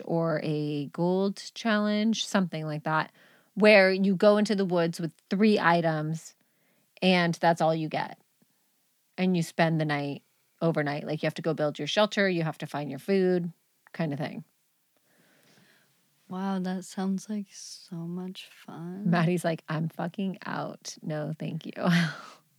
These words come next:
Speaker 1: Yeah, I would like to have my food and all of my supplies, please. I'm not looking to survive in the wilderness. I just want to enjoy the wilderness.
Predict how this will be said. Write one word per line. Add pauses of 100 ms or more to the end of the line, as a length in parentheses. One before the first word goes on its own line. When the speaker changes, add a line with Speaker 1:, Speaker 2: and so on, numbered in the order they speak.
(2000)
Speaker 1:
Yeah,
I
would
like
to
have
my
food
and
all
of
my
supplies,
please.
I'm
not
looking
to
survive
in
the
wilderness. (160)
I
just
want
to
enjoy
the
wilderness.